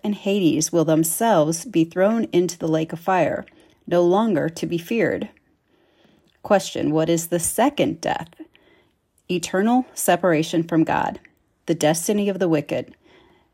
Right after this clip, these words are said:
Those sentenced to the lake of fire forever experience this second death. And that's the end of, um, what the study guide has on the common questions in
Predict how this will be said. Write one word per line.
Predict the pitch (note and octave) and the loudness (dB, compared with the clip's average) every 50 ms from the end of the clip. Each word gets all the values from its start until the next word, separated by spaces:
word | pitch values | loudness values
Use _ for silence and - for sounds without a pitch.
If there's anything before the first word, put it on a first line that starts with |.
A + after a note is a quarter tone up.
| - | -4
Those | E3 F3 F3 F#3 F#3+ A#3 B3 - - - - | 4 6 6 6 6 6 4 2 -2 -2 -4
sentenced | - - - F#3 G#3 A3 - F#3+ D#3+ D3 E3 - - - | -2 4 4 6 6 6 4 4 2 2 2 -2 -2 -2
to | - E3+ | 0 2
the | D#3+ E3+ D#3+ | 4 4 6
lake | E3 E3+ F3+ F3 - - | 6 4 4 2 0 -2
of | A3 G#3 | -2 -2
fire | - - F3+ E3 D#3 D3+ D3 D#3+ | 0 0 2 4 4 4 4 2
forever | - - - D#3+ - - - F3 F3+ F#3 G#3 A3+ B3 C4 C4 - _ _ _ _ - | 0 0 -2 -2 0 0 2 2 2 4 2 2 2 2 0 -4 _ _ _ _ -4
experience | E3+ D#3+ - - - E3+ E3 D#3 D3+ D3+ D3+ D3 - - - - _ | -4 -4 -4 -4 0 2 4 4 4 4 2 0 -2 -6 -10 -10 _
this | - E3+ D#3 C#3 D3+ - - - - - | -2 0 2 2 2 0 -2 -8 -8 -6
second | - - - D#3+ D#3+ D#3+ D#3 D#3 D#3 - - | -4 0 0 0 0 2 0 0 0 -2 -2
death. | A2+ E3+ D3+ - - - _ _ - _ _ _ _ _ _ _ _ _ _ _ _ _ _ _ _ _ _ _ _ _ _ _ - | -2 0 0 0 -2 -8 _ _ -20 _ _ _ _ _ _ _ _ _ _ _ _ _ _ _ _ _ _ _ _ _ _ _ -2
And | E3 E3 E3 D#3+ E3 | 0 2 4 4 4
that's | F3 E3+ E3+ - | 2 0 -2 -4
the | - D#3 - - | -6 -4 -2 2
end | D#3+ E3 E3 F3 D#3+ | 4 4 6 6 6
of, | D#3 D3+ C#3+ C#3+ - - - _ - - | 4 2 0 -2 -6 -14 -20 _ -6 -4
um, | D#3+ D3+ D3+ D3+ D3+ D#3 - - - _ | -2 0 0 0 -2 -2 -4 -12 -16 _
what | - D#3 E3 C#3+ - | -2 0 0 0 0
the | D#3 | -2
study | D#3+ - - A3 A#3 B3 G3+ | -6 -2 0 2 2 2 2
guide | F3 D#3+ D#3 D#3+ D#3+ | 2 2 0 0 -2
has | - E3 D#3 D#3+ D#3+ D#3+ - - - | -2 -2 0 0 0 0 -2 -2 0
on | E3 E3 D#3+ D#3+ D#3+ D#3+ E3 | 0 2 4 4 4 2 2
the | - D#3+ | -2 -8
common | E3 - F3 F3 F3 F3 E3+ E3 | -6 -2 0 2 4 4 4 2
questions | - E3+ - - - - F3 E3+ E3 E3 E3 - | 0 -4 -6 -6 -4 -2 0 2 4 2 2 0
in | - - E3 D#3 D3+ D3 D3+ | -4 -2 0 2 2 2 2